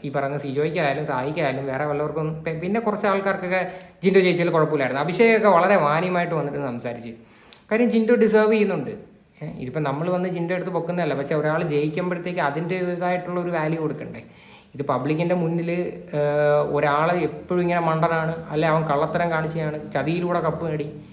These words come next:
whatever, എ-, എങ്ങനെ ആയിക്കഴിഞ്ഞാൽ ആ കപ്പ് അടിച്ചോ, അത് അയാളുടെ കഴിവ്. ജിൻഡോയ്ക്ക് മണ്ടൻ എന്ന് പറയുന്ന ഒരു ടൈറ്റിൽ ഇടയ്ക്ക് വെച്ചിട്ട് കൊടുത്തിട്ടുണ്ടായിരുന്നു.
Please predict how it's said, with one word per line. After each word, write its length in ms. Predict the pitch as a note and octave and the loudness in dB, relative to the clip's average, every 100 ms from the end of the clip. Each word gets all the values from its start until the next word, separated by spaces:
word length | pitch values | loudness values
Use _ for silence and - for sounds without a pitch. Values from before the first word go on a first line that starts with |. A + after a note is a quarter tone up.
| - - - A#3 | -20 -20 -8 -6
whatever, 560 | F3 D#3+ G#3 A#3 G#3+ F#3 | -4 -2 0 2 2 0
എ-, 260 | E3+ F3+ | -2 -4
എങ്ങനെ 460 | D#3 D#3 G3+ A#3 C4 | -2 0 2 2 2
ആയിക്കഴിഞ്ഞാൽ 600 | A3+ A3+ A3+ A#3+ A#3 A#3 | 2 2 0 0 2 0
ആ 20 | |
കപ്പ് 340 | A3+ G3+ - | 0 -2 -2
അടിച്ചോ, 380 | G3+ G3 - C3 - - - - - | -2 -2 -2 -6 -8 -16 -20 -12 -4
അത് 80 | G3+ | 0
അയാളുടെ 300 | G#3 A3 A3+ | 2 2 2
കഴിവ്. 400 | F3+ F3 D3+ - - - - _ _ _ _ | 0 0 -2 -4 -8 -18 -20 _ _ _ _
ജിൻഡോയ്ക്ക് 300 | E3 G3+ A3 | 0 4 6
മണ്ടൻ 380 | G3 F3+ G3+ G#3+ | 4 2 2 2
എന്ന് 120 | A3 | 2
പറയുന്ന 260 | G#3+ F#3+ F#3+ | 2 2 0
ഒരു 100 | F3+ | 0
ടൈറ്റിൽ 360 | E3+ D#3 D#3+ E3 | 0 0 -2 -2
ഇടയ്ക്ക് 200 | D3+ D3+ | -2 -2
വെച്ചിട്ട് 240 | C#3+ D3 | -4 -4
കൊടുത്തിട്ടുണ്ടായിരുന്നു. 720 | C3 B2+ B2+ B2+ B2 A#2+ - | -6 -6 -8 -8 -8 -10 -14